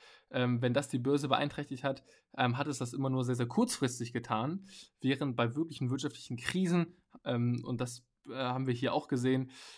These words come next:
war es so, dass es oft mehrere Jahre gedauert hat. Also da muss man sicherlich nochmal unterscheiden.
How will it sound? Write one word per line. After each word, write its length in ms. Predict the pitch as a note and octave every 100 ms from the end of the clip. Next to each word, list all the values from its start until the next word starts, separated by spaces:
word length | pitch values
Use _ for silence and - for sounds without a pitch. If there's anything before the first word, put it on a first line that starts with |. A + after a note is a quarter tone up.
| _
war 140 | B2+ B2
es 120 | B2
so, 140 | B2
dass 180 | A#2+ A#2+
es 140 | A#2+
oft 180 | C3+ -
mehrere 380 | C3 B2 C3 C3
Jahre 420 | A2+ G2+ A#2+ G#2+
gedauert 400 | G#2+ G2 G2 -
hat. 120 | -
Also 160 | A#2 A#2
da 180 | A#2+ C#3
muss 180 | D3 -
man 260 | C3 B2 - _ -
sicherlich 520 | B2+ D3 D#3 B2 B2
nochmal 520 | A#2+ A#2 B2 A2+ A2+ -
unterscheiden. 640 | A2+ A2 - G2+ G2+ -